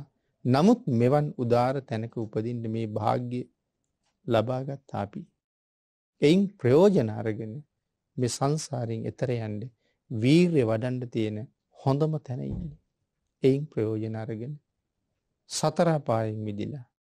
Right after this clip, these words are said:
සුගතියෙන් සුගතියට ගිහිල්ලා මේ සංසාරේ කෙරවල කරන්න භාග්‍ය වාසනාව සියලු දෙනාටම උදා වේවා.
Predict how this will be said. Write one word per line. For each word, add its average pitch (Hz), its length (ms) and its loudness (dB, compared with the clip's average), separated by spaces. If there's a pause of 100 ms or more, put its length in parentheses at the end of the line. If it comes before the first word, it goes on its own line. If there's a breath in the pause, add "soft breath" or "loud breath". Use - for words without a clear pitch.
(240)
සුගතියෙන් 160 640 4
සුගතියට 123 560 -4
ගිහිල්ලා 117 520 -8 (680)
මේ 139 160 4
සංසාරේ 123 640 -4
කෙරවල 120 380 -6
කරන්න 107 400 -8 (840)
භාග්‍ය 156 600 4
වාසනාව 131 720 0 (600)
සියලු 127 340 0
දෙනාටම 117 580 -4 (720)
උදා 151 340 4
වේවා. 113 520 -4